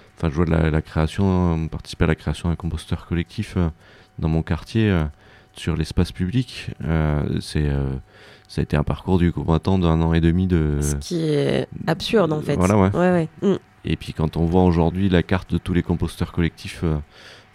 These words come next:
Speaker 1: euh, de Bor-, sur le site de Bordeaux Métropole, euh, ils sont de, il y en a que trois qui sont sur l'espace public, tous les autres sont sur l'espace privatif. Donc,
Speaker 2: C'est
Speaker 1: euh,
Speaker 2: ça.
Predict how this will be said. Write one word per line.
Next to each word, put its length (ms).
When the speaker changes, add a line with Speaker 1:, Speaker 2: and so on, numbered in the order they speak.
Speaker 1:
euh, 100
de 120
Bor-, 360
sur 280
le 100
site 220
de 100
Bordeaux 240
Métropole, 520
euh, 360
ils 100
sont 200
de, 120
il 60
y 40
en 40
a 80
que 100
trois 280
qui 100
sont 140
sur 160
l'espace 280
public, 300
tous 120
les 120
autres 140
sont 160
sur 160
l'espace 300
privatif. 460
Donc, 80
Speaker 2:
C'est 100
Speaker 1:
euh, 20
Speaker 2:
ça. 240